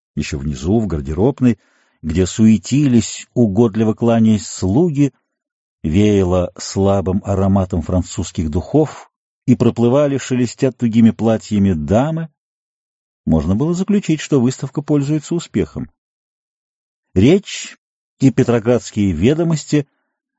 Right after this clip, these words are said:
одобрили патриотическое художество, посещение выставки стало считаться в столичном свете тоже патриотичным.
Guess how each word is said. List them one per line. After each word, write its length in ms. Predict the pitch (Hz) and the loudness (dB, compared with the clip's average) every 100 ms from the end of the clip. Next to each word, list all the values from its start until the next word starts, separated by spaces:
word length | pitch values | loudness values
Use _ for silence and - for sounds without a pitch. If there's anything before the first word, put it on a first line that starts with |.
| _ - | _ 0
одобрили 800 | 107 113 113 127 107 76 85 78 | 2 2 4 4 2 0 -6 -6
патриотическое 960 | 80 104 98 101 - 95 - - - 78 | -2 -2 2 0 0 -6 -6 -10 -8 -8
художество, 920 | - 82 90 104 127 139 - 135 139 _ _ _ _ _ _ | -4 -2 2 2 0 -8 -6 -8 -8 _ _ _ _ _ _
посещение 640 | - 113 131 - 156 143 135 | -2 0 0 0 2 4 4
выставки 400 | 139 - 110 - | 2 0 -4 -2
стало 320 | 107 123 123 | -2 0 0
считаться 460 | - 107 117 110 101 | -2 -4 -2 -2 -6
в 40 | |
столичном 440 | - 104 101 - 82 | -4 -2 -2 -2 -4
свете 380 | 101 151 143 | 0 0 0
тоже 420 | 127 113 147 131 135 | -2 0 0 -2 -6
патриотичным. 1200 | - 117 - 98 104 104 - 85 - - 71 - | -2 -4 -2 -4 -4 -6 -6 -6 -6 -8 -8 -8